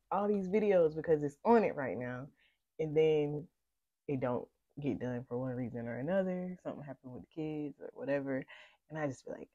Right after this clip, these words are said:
"Ah," it's happened twice so far that I was like, "Dang, I wish I would have been able to just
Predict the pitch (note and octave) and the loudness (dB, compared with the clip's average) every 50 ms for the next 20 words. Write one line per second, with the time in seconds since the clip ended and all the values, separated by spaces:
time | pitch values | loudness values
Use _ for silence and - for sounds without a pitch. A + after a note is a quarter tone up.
0 | _ _ - - D3 D3 D3 C#3+ C3+ C3 B2+ - - - - - - - - - | _ _ -10 -8 -6 -6 -6 -6 -6 -8 -10 -10 -12 -12 -14 -14 -16 -18 -20 -20
1 | _ _ _ - D#3 - - D#3 C#3+ - C#3 C3 B2+ - - C#3 B2 A#2 A#2+ - | _ _ _ -6 -6 -4 -4 -6 -6 -6 -8 -12 -10 -8 -4 -4 -2 -4 -4 -8
2 | _ _ _ _ _ _ _ _ _ _ _ _ - - - _ _ _ _ - | _ _ _ _ _ _ _ _ _ _ _ _ -12 -12 -12 _ _ _ _ -4
3 | B2+ B2 B2 - A2+ G#2 E2 D2+ C2 - D#3 _ _ - D3+ C#3+ C3 B2+ B2+ B2 | -4 -4 -4 -2 -4 -4 -4 -4 -6 -10 -12 _ _ -6 -4 -4 -2 -2 -2 -4
4 | A#2+ C#3 - G#2 - E2 B2 - _ _ - D3 D3+ F3 F#3 F#3 F#3 F3+ F3 F3 | -4 -4 -6 -8 -6 -8 -10 -12 _ _ -12 -10 -6 -2 -2 -2 0 0 0 -2
5 | F3 - F3 E3+ E3+ E3+ E3 E3 E3+ E3 E3+ E3 E3 E3 D#3 D3+ D3+ D#3 D3+ D3 | 0 0 -2 -2 -2 -2 -2 -4 -4 -4 -4 -4 -6 -6 -8 -6 -6 -6 -8 -8